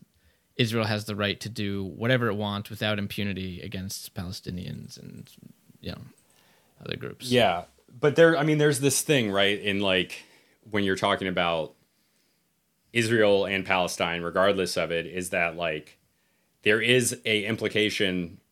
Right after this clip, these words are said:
Speaker 2: and I legitimately from both sides, that's, like, it's mutually exclusive in the sense that you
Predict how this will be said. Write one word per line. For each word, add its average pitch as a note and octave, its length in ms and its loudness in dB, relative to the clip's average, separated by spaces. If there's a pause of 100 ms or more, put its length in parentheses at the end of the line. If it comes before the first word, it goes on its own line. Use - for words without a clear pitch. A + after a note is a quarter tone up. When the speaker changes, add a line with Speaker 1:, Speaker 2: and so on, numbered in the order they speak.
(140)
Speaker 2:
and F#2+ 180 -4
I G2+ 500 2
legitimately G#2 760 0
from F#2+ 180 -6
both F#2+ 220 0
sides, F#2+ 560 2
that's, F2 300 -6
like, E2 400 -4 (1200)
it's A#2 200 -6
mutually B2 360 2
exclusive A2 540 -2
in G2 60 -2
the F#2 80 -2
sense F#2+ 320 -2
that F2 280 -4
you F#2+ 760 -4